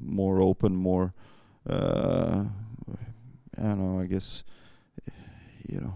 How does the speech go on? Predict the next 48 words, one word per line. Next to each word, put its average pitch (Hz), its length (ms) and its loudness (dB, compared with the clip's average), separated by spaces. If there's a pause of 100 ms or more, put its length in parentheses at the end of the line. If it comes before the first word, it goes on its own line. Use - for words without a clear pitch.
(180)
uh, 104 80 0 (420)
wanting 110 400 6
to 101 140 0
strike 98 480 2
a, 92 300 2 (260)
always 104 300 2
a, 90 400 2
a 92 60 0
positive, 92 880 0 (100)
uh, 92 440 0 (1300)
a 113 120 2
relationship - 800 2
with, 95 260 0
uh, 92 240 0
people. 95 320 0
I 87 60 4
find 101 320 0
that 98 80 2
better 95 200 2
for - 120 -4
me, 123 240 2 (340)
and 104 180 2
usually 101 300 2
it's 87 80 -8
better 95 260 2
for 98 200 -2
the 95 120 -2
other 98 160 0
person. 98 420 0
<laughs> - 200 -4
And, 117 140 -2
uh, 101 240 2 (560)
uh, - 240 -4 (100)
you - 80 4
know, 101 240 4
combine 107 400 6
that 107 160 2
with 107 140 4
the 95 60 2
fact 104 320 2
that, 92 220 2
uh, 98 280 2
D 98 260 0
C 104 220 0
is 87 100 -2
a 95 80 0
great 95 240 0
guy. 95 380 4